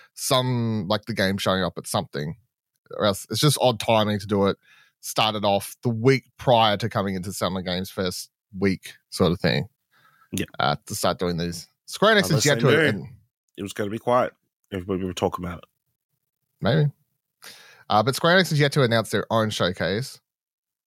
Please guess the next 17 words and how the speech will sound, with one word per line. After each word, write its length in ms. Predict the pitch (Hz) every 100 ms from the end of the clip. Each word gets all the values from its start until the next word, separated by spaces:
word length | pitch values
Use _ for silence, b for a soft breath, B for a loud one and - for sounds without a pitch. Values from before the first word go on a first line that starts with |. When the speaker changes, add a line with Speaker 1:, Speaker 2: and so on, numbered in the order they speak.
| _
Speaker 1:
They 120 | 135
may 360 | 131 143 151 135 101 _ _ 107
announce 320 | 101 98 101
one. 220 | 107 196 - b b b -
They 100 | 117
have 200 | 139 -
done 220 | 113 135
them 140 | 104
before, 440 | 87 87 95 139 - _ _ _ -
like 220 | - - -
a 100 | 101
full 200 | 107 101
Square 280 | - 98
Enix 120 | 98 90
showcase. 520 | 95 95 117 180 -
Speaker 2:
Mm. 240 | 131 135
Speaker 1:
I 40 | 92